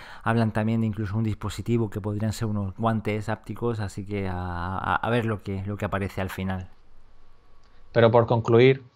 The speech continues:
Speaker 2: eh, PlayStation V R está a tope, todavía le queda rodaje, como nos comentaba Cristina Infante de, de PlayStation España,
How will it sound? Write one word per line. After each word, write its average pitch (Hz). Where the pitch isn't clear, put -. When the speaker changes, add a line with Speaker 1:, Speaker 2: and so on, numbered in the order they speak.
Speaker 2:
eh, 107
PlayStation 113
V 107
R 104
está 101
a 101
tope, 135
todavía 104
le 101
queda 101
rodaje, 107
como 107
nos 104
comentaba 104
Cristina 101
Infante 104
de, 98
de 104
PlayStation 101
España, 117